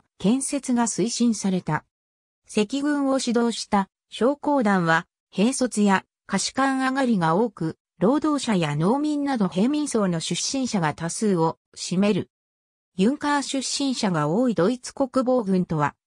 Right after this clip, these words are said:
対照的であり、第一次世界大戦で高級将校として経験を積んだ将校は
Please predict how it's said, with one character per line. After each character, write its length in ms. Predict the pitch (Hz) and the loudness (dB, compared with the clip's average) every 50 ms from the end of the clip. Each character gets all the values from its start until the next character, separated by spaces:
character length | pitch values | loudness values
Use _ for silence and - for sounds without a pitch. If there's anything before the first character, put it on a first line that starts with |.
| _ _ - | _ _ -4
対 220 | - 214 262 302 | -2 0 0 0
照 260 | - - 285 277 269 | 0 0 0 0 0
的 260 | 262 - 262 254 262 233 | 0 -2 -4 -4 -2 0
で 80 | 240 | 0
あ 80 | 220 185 | 0 0
り、 200 | 165 151 - _ _ _ _ _ | 0 -2 -6 _ _ _ _ _
第 320 | - 233 294 311 277 247 240 | -2 -2 0 2 2 2 0
一 200 | 214 - 277 269 | 0 -2 -2 -2
次 100 | 240 202 | -2 -2
世 160 | - 175 160 | -2 -4 -4
界 220 | - 233 254 262 | -2 -4 -4 -2
大 180 | - 262 254 247 | -2 -4 -4 -2
戦 240 | - - 220 208 190 | -2 -2 0 0 2
で 140 | 170 160 | 0 0
高 260 | - - 175 214 294 294 | -2 0 0 0 0 0
級 240 | - - 277 269 | -2 -2 -2 -2
将 220 | 254 - 285 254 240 | 0 0 -2 -2 -2
校 240 | - - 214 202 196 | -2 -2 -2 -2 0
と 140 | - 185 | -2 -4
し 120 | 190 - - | -4 -4 -2
て 220 | - 170 160 - _ _ _ _ - | -2 -2 -2 -4 _ _ _ _ -2
経 200 | - 220 269 277 | 0 0 0 0
験 240 | - 277 269 269 262 | -2 -4 -2 0 0
を 100 | 254 247 | 0 0
積 160 | 247 - 202 | 0 0 0
ん 120 | 220 247 | 0 0
だ 100 | 247 247 | 0 -2
将 280 | 247 - - 254 247 226 | -4 -2 -2 -2 -2 -2
校 260 | - - 190 175 170 | -2 -2 -2 0 0
は 200 | 165 160 160 - | 0 0 -2 -2